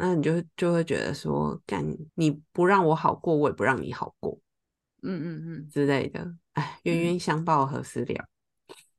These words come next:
Speaker 1: 反正就是阿弥陀佛啦，我就是听完大家的鬼故事以后，真的觉得
Speaker 2: 觉得你的人生 peace 很多，很平静嘛，
Speaker 1: 对啊。
Speaker 2: 一切都是很像，好像很圆满的，圆满喜乐。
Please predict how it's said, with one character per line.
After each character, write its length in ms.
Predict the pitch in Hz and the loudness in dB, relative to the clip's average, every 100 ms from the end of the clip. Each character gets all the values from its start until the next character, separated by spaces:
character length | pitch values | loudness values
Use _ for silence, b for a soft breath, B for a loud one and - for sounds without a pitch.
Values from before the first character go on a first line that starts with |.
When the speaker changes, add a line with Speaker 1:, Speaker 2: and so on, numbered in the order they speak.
| _ _ _ _ - - | _ _ _ _ -18 -2
Speaker 1:
反 120 | 139 | 2
正 140 | 156 | 2
就 140 | 156 151 | 2 2
是 420 | 151 131 52 - _ | 2 2 0 -6 _
阿 120 | - 160 | 2 4
弥 180 | 160 | 4
陀 200 | 151 - | 2 0
佛 300 | - - 50 | -2 -4 -4
啦， 180 | 50 55 | 0 0
我 100 | 135 | 0
就 140 | 156 160 | 0 0
是 260 | 165 147 - _ _ | 0 -2 -6 _ _
听 220 | - 160 | 0 2
完 200 | 160 127 | 4 2
大 120 | 131 139 | 2 4
家 140 | 139 | 6
的 120 | 135 | 4
鬼 180 | 127 - | 2 0
故 160 | - 135 | 0 -2
事 220 | - 127 | -2 -4
以 120 | - | -4
后， 180 | - 123 | -4 -4
真 200 | 127 120 | -2 -4
的 60 | 98 | -2
觉 140 | - | -6
得 320 | - - - - _ | -6 -8 -10 -14 _
Speaker 2:
觉 160 | - 285 | 6 8
得 60 | 277 | 10
你 60 | |
的 100 | 208 | 10
人 180 | 202 190 | 10 10
生 240 | 214 254 | 10 8
peace 400 | 277 285 220 185 | 8 4 4 4
很 200 | 175 123 | 2 0
多， 160 | 127 151 | -2 -4
很 180 | 156 143 | -2 -4
平 260 | 151 151 156 | -2 -4 -4
静 240 | 190 151 | -6 -4
嘛， 140 | 139 | -4
Speaker 1:
对 60 | - | -4
啊。 20 | |
Speaker 2:
一 40 | 165 | 0
切 180 | - | 6
都 140 | 208 208 | 10 10
是 180 | 214 208 | 10 8
很 120 | 127 | 8
像， 340 | 190 180 165 - B B B B B | 6 4 2 -6 B B B B B
好 120 | 185 | 8
像 160 | 311 | 10
很 140 | 285 175 | 10 8
圆 200 | 165 156 | 6 4
满 300 | 175 139 - | 2 0 -2
的， 100 | - | -10
圆 160 | - 185 | -2 0
满 200 | 220 233 | 0 -2
喜 240 | - 147 | -6 -8
乐。 280 | 113 156 - | -4 -4 -6